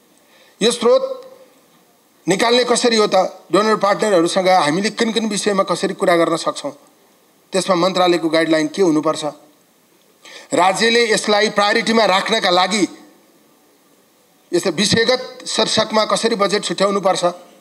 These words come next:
राज्यका संरचनाहरूले कसरी स्रोत सुनिश्चित गरेर काम गर्नुपर्छ? कानुनी व्यवस्थाका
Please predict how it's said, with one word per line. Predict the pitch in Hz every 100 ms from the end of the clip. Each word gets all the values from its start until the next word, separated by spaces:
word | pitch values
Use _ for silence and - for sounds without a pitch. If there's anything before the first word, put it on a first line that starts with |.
| _ _ _ _ _ _ - - -
राज्यका | 190 190 233 247
संरचनाहरूले | - 220 233 226 240 226 190 208 214 143 - - - _ _ _ _ _ -
कसरी | 233 254 247
स्रोत | - 240 240
सुनिश्चित | - 226 - 240
गरेर | 208 214 208
काम | 208 202 202
गर्नुपर्छ? | 190 185 180 165 170 - - _ _ _ _ _ _ _ _ - -
कानुनी | 202 226 254 269
व्यवस्थाका | 208 196 220 - 233 233 240